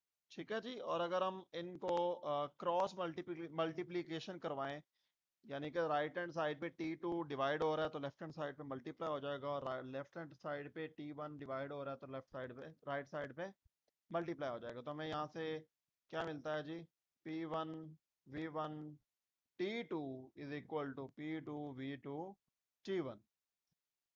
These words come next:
The one is for the donation of first gas and the se-, two is the donation, denotion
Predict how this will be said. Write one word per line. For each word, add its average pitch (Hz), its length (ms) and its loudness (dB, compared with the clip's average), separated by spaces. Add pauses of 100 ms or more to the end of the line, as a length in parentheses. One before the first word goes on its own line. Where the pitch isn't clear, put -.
(200)
The 135 220 2
one 190 460 2 (120)
is 165 160 0 (220)
for 156 260 4
the 160 200 -2
donation 151 460 -2
of 147 240 2 (120)
first 190 360 6
gas 175 280 4
and 143 380 -6
the 147 260 -6
se-, 151 220 0 (120)
two 190 420 0
is 147 200 -4
the 143 140 -2
donation, 139 380 -4 (380)
denotion 156 520 0